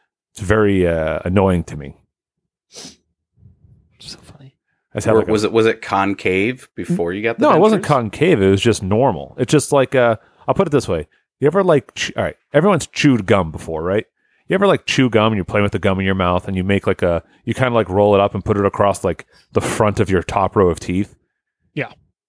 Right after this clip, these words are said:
Speaker 1: Like,
Speaker 3: Sure.
Speaker 1: and then your lip has to go over that piece of gum. That's every day of my life. <laughs>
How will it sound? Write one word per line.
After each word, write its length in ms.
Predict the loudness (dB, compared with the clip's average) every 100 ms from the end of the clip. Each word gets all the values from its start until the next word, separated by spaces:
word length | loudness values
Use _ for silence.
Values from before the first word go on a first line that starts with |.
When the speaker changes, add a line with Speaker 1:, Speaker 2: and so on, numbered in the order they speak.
| _ -2
Speaker 1:
Like, 220 | 0 0
Speaker 3:
Sure. 80 | -2 _ _ _ -2
Speaker 1:
and 120 | 2
then 100 | 2
your 140 | 2 2
lip 220 | 2 0
has 220 | -4 -2
to 60 | 0
go 180 | 2 4
over 260 | 4 4
that 160 | 0 0
piece 220 | -2 -4
of 80 | -2
gum. 280 | -2 -2 -4 _ _
That's 240 | -2 -2 -4 2
every 440 | 2 2 -2 0
day 240 | 2 2
of 140 | 2 0
my 140 | -6
life. 360 | -6 -10 -12 _
<laughs> 40 | -12